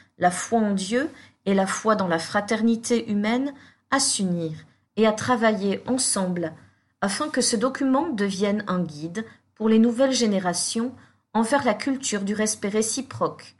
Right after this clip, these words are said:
dans la compréhension de la grande grâce divine qui rend frères tous les êtres humains. Document. Au nom de Dieu,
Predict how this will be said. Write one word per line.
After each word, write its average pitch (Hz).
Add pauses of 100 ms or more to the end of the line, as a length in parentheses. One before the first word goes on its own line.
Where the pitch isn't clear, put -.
(460)
dans 196
la 185
compréhension 247
de 247
la 190
grande 220
grâce 208
divine 185 (420)
qui 247
rend 214
frères 220 (100)
tous 294
les 185
êtres 185
humains. 147 (2250)
Document. 208 (2250)
Au 233
nom 269
de 233
Dieu, 160